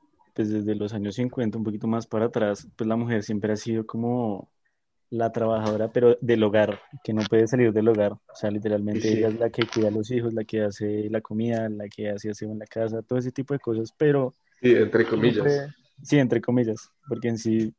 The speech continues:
Speaker 1: termina siendo como una esclava de algo que no le gustaría hacer toda la vida. Porque, pues sí, claro, puede tener amor por sus hijos, por su marido y todo, pero también tiene sueños, tiene aspiraciones, tiene cosas que quiere hacer siempre, pues, por su vida. Y yo leía algo y era que, por ejemplo,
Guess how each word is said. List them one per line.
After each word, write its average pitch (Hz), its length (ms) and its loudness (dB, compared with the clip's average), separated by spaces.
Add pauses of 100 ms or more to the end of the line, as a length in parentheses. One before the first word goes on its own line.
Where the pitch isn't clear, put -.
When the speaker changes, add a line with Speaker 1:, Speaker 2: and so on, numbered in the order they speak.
(360)
Speaker 1:
termina 120 360 0
siendo 120 200 -4
como 131 140 -4
una 110 120 -4
esclava 110 480 -2
de 117 220 2
algo 104 220 -2
que 127 140 -4
no 104 320 -2
le 101 180 -4
gustaría 107 340 -6
hacer 101 180 -6
toda 104 180 -4
la 104 100 -2
vida. 98 220 -8 (320)
Porque, 113 200 -4
pues 104 160 -4
sí, 123 120 -2
claro, 110 240 0
puede 104 200 -2
tener 120 220 -2
amor 107 240 -4
por 110 120 -2
sus 113 200 -4
hijos, 110 260 -2
por 104 140 -10
su 107 80 -6
marido 104 280 -4
y 104 60 -6
todo, 110 220 -4
pero - 220 -6
también 104 280 -6
tiene 101 200 -8
sueños, 110 280 -6
tiene 104 180 -10
aspiraciones, 104 640 -8 (720)
tiene 113 200 -2
cosas 113 300 -4
que 123 120 -6
quiere 113 220 2
hacer 107 320 -2 (600)
siempre, 113 360 -4 (180)
pues, 123 140 -2
por 120 160 0
su 113 120 -2
vida. 113 240 -2 (460)
Y 117 140 2
yo 113 160 4
leía 107 300 4
algo 107 200 0
y 120 100 2
era 107 180 2
que, 110 140 -6
por 117 160 -2
ejemplo, 110 400 -4